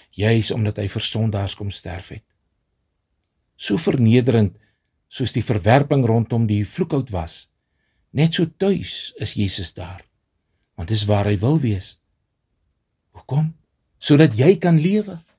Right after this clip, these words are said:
Jesus het vir ons gesterf toe ons nog sondaars was, sê Romeine vyf vers agt. Saam met die kruisiging, die wyn en die gal, die rowers en sy klere wat verdeel word,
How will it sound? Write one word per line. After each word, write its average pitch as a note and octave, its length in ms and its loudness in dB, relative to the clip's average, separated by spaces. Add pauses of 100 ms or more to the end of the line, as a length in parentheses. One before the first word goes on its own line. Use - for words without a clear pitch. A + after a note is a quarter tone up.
(600)
Jesus D3+ 480 4
het C#3 140 0
vir D3 160 0
ons E3 240 4
gesterf C3+ 380 0 (280)
toe D#3 160 -2
ons E3 160 2
nog C#3+ 220 0
sondaars F3 580 0
was, G#2+ 220 -6
sê C#3 160 2
Romeine A2 320 2
vyf G#2+ 260 -4
vers F#2+ 220 -10
agt. - 220 -20 (800)
Saam C#3+ 360 2
met B2+ 120 4
die A2 80 -4
kruisiging, A2 580 -2 (1000)
die A2 180 4
wyn B2 320 4
en A2+ 80 4
die G2+ 100 0
gal, A2+ 360 -2 (420)
die B2 140 2
rowers C#3+ 420 6
en C3 80 -2
sy C#3 160 -4
klere D3 320 0
wat B2 160 -2
verdeel A#2 340 -2
word, G#2+ 220 -2